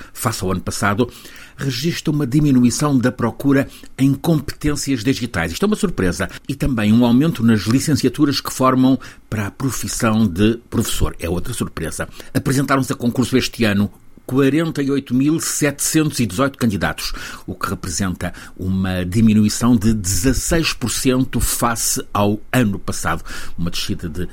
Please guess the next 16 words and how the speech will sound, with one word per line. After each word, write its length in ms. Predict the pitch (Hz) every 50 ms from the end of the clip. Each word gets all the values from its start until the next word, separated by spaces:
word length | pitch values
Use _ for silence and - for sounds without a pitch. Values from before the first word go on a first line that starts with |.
| - -
dezasseis 500 | 104 - - 110 101 - - 127 120 -
vírgula 200 | - - 101 92
quatro 240 | - 104 110 - -
por 100 | - -
cento, 280 | - 98 87 - -
números 240 | 104 98 92 87 -
exatos. 400 | 98 80 87 78 - - - - - - - - - - -
As 140 | 110 101 131
engenharias 500 | 143 - - 135 123 120 113 110 101 -
dominam 400 | 120 110 110 110 107 104 104 104
cada 220 | - 110 107 101
vez 160 | 101 101 82
mais 440 | 92 107 101 98 95 92 - - - -
o 80 | 123 110
top 400 | - - - 156 143 - - 107
dez 460 | 90 127 120 113 107 101 - -